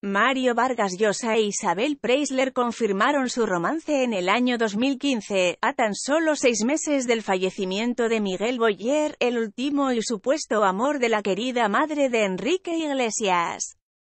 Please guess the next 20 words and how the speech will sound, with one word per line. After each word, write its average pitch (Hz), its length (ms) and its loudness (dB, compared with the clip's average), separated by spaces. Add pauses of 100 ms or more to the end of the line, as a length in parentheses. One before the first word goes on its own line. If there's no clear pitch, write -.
(300)
Así 226 420 0
como 247 300 2
eligió 247 480 0
al 302 160 2
político 262 560 0
para 185 240 -2
ser 214 280 0
el 208 120 -2
reemplazo 208 680 0
de 220 100 0
Carlos 220 460 0
Falcó, 220 420 0
tocó 240 400 2
el 214 160 2
viejo 233 400 -2
mecanismo 254 760 2
ahora 277 340 2
implementado 254 960 2
a 254 100 2
Mario. 185 580 -2